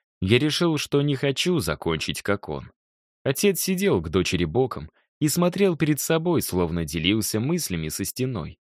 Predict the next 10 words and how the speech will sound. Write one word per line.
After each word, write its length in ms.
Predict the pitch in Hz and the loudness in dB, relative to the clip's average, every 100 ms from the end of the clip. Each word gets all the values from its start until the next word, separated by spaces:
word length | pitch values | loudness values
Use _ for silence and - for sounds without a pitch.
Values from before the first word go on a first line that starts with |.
| _ _ | _ _
Я 220 | - 87 82 | 0 2 2
понял, 420 | 107 117 87 73 | 2 2 2 -2
что 200 | - 80 | -4 -2
нужно 340 | 87 80 87 | 0 0 -2
завязывать 640 | 80 95 123 131 85 80 | 2 2 2 0 -2 -6
с 80 | - | -4
магией, 500 | 110 117 120 60 107 _ _ _ _ | -4 -4 -6 -12 -16 _ _ _ _
и 100 | 143 | -4
начал 400 | 160 143 135 156 | -2 -2 -2 -4
пить. 420 | 123 - - - | -6 -10 -10 -14